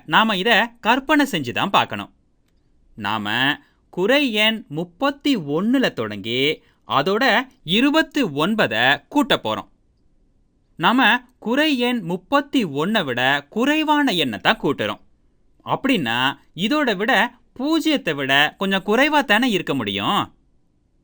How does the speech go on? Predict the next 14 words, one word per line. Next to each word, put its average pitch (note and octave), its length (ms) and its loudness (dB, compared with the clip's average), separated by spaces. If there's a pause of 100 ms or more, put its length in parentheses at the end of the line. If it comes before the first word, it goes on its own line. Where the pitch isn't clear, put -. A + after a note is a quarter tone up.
(240)
அதாவது, G#3 600 2 (120)
விடை A#3+ 440 2
கூட D3+ 520 4
எதிர்மறை B3+ 680 4
எண்ணுல F#3 260 0
தானே A3+ 240 4
வரும். F3 520 0 (1000)
இப்போ C#4 520 4
அந்த G3+ 280 4
எண்ணோட B3 560 4
மதிப்பு F3 720 2
எவ்வளவுன்னு F3+ 920 2
எப்படி G3+ 280 0
கண்டுபிடிக்கிறது? E3+ 1040 0